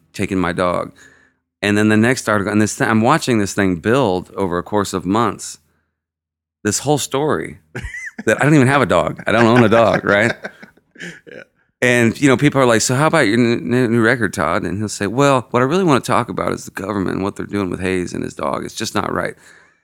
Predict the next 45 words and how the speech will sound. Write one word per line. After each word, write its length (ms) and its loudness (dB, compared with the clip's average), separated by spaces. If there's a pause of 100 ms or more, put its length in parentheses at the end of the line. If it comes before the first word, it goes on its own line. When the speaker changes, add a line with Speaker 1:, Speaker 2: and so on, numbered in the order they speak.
(560)
Speaker 2:
<laughs> 520 -8
Speaker 1:
Like, 200 -2 (100)
this 200 -2
is 160 -4
completely 960 2
<laughs> 40 -10
out 140 4
of 100 6
nowhere 400 4
stuff. 840 -2 (160)
And, 480 2 (480)
uh, 420 2
I've 140 2
never 360 4
gotten 200 2
him 80 0
to 100 -2
explain 380 -6
it 100 -8
to 80 -10
me. 260 -6 (100)
I 40 -4
mean, 120 2
this 200 -4
is, 140 -10 (120)
this 200 -10
was 160 -12
years 280 -6
ago. 340 -6 (600)
And, 320 -2
uh, 260 -4 (520)
I 100 -2
th-, 240 -14
he 100 -4
just, 400 -6
I 120 -2
think 340 -2
somehow 560 0
I 80 -2
triggered 500 -2
by 140 -4
s-, 160 -10
get 200 -8
this 180 -4
gift, 460 -4